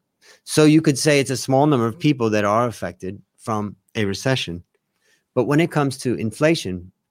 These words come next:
everybody's affected. So the answer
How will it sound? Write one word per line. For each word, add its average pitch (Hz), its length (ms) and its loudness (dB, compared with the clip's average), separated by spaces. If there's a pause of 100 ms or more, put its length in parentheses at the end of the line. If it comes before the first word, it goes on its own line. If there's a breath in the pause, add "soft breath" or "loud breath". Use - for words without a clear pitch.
(100)
everybody's 92 600 -4
affected. 92 500 -14 (420)
So 131 420 2 (140)
the 117 260 -6
answer 139 640 0